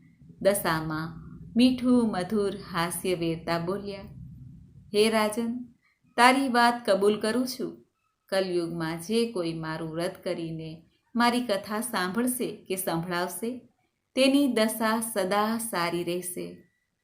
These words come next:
આમ કહીને દશામાં અંતર ધ્યાન થઈ ગયા. રાજા રાણી બંને કુંવરો લઈને પોતાના રાજ્યમાં આવ્યા.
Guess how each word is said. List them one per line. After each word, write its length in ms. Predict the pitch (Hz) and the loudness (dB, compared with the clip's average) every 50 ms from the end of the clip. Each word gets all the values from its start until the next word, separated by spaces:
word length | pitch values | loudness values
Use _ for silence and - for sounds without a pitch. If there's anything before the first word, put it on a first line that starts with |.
| _ _ - | _ _ -4
આમ 260 | 175 170 170 170 165 | -2 -2 -2 -2 -4
કહીને 420 | 165 165 160 165 165 165 165 160 | -6 -8 -8 -6 -6 -6 -6 -6
દશામાં 760 | 156 156 160 165 165 - 165 156 151 160 175 202 240 254 247 - | -6 -6 -6 -6 -6 -6 -6 -6 -6 -6 -6 -8 -8 -10 -8 -6
અંતર 400 | 170 165 170 165 165 160 156 151 - - | -4 -4 -4 -4 -4 -6 -6 -6 -8 -8
ધ્યાન 260 | 185 180 165 180 208 | -6 -4 -4 -4 -4
થઈ 220 | 214 - 220 226 233 | -6 -6 -6 -8 -6
ગયા. 400 | 233 240 254 247 226 - 202 208 _ _ _ _ _ _ _ _ _ _ _ _ _ _ _ - | -4 -4 -6 -6 -6 -8 -14 -18 _ _ _ _ _ _ _ _ _ _ _ _ _ _ _ 4
રાજા 500 | 220 226 233 240 233 247 254 247 247 240 | 6 6 6 6 6 4 4 6 6 4
રાણી 380 | 226 220 202 202 202 208 208 | 4 2 2 0 0 -2 -4
બંને 540 | 196 180 185 185 190 190 196 202 202 190 - - | -4 -2 -2 -2 -2 -4 -4 -6 -6 -8 -6 -6
કુંવરો 400 | 180 175 170 170 170 170 170 170 | -4 -2 -2 -2 -2 -2 -2 -2
લઈને 420 | 165 165 165 170 190 220 233 220 | -4 -4 -4 -2 -2 -2 -4 -4
પોતાના 520 | - - 175 170 170 170 156 156 160 156 156 | -4 -6 -6 -6 -4 -6 -4 -4 -4 -4 -4
રાજ્યમાં 640 | 156 156 156 160 - - 208 196 196 190 190 185 | -4 -6 -6 -6 -6 -6 -6 -6 -6 -4 -6 -6
આવ્યા. 300 | 196 190 196 202 202 208 | -6 -8 -10 -14 -14 -16